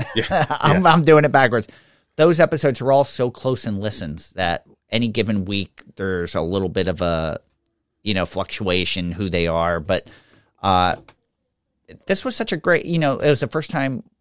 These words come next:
Speaker 2: Shannon had us on a ge-, as guests for her show, and that was the first time we had spoken to her.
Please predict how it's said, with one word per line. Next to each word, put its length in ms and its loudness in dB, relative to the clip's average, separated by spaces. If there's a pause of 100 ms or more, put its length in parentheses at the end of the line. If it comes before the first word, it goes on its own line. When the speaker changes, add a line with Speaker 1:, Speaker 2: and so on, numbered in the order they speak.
(180)
Speaker 2:
Shannon 480 -2
had 260 -2
us 320 -6
on 220 -4
a 40 -4
ge-, 260 -4
as 240 -4 (120)
guests 420 -2 (180)
for 140 -6
her 180 -2
show, 260 0
and 100 -2
that 80 -6
was 100 -14
the 60 -8
first 260 -6
time 160 -6
we 100 -4
had 120 -6
spoken 400 -6
to 140 -6
her. 180 -6